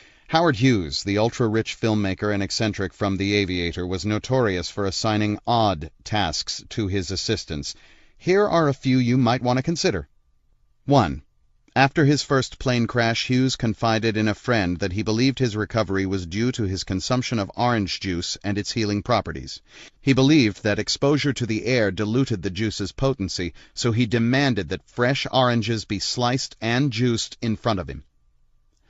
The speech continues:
Two. When Hughes was partaking of the nightlife in Las Vegas, his aides were charged with approaching any girls he took a liking to.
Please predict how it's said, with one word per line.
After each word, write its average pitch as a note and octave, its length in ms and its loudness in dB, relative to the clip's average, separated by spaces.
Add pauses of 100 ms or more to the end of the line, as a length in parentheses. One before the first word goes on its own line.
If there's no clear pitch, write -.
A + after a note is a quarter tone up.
(640)
Two. B2+ 320 2 (440)
When A#2+ 160 0
Hughes D#3 280 0
was C#3+ 140 -2
partaking A#2 540 0
of F#2 100 -6
the G#2 80 0
nightlife G2+ 480 0
in F#2 100 -2
Las F2 220 -4
Vegas, A#2 420 0 (260)
his B2+ 200 0
aides D#3+ 280 2
were C#3+ 140 -2
charged A2+ 480 -2
with A#2 140 -2
approaching A2 520 -2
any D3+ 300 2
girls G2+ 460 0
he A2 100 -4
took A2 160 -6
a A2 60 -4
liking G2+ 360 -2
to. D2 240 -10